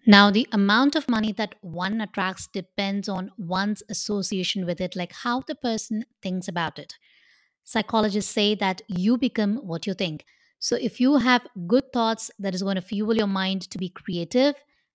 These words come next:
and be productive. Whereas on the other hand, if you always have negative thoughts in your mind,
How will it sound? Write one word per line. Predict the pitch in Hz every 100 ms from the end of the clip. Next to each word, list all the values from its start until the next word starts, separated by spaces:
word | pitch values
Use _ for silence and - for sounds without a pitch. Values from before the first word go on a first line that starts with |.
| _
and | 196 196 220
be | 202
productive. | - 175 170 - 160 151 -
Whereas | 202 196 202 196
on | 196
the | 196 220 _
other | - 226 285
hand, | 240 180 185 247 - - - _
if | 214 285
you | - -
always | 247 269 285 277
have | 247 233 220 -
negative | 214 220 240 220
thoughts | 220 208 -
in | 226
your | 220
mind, | 220 220 233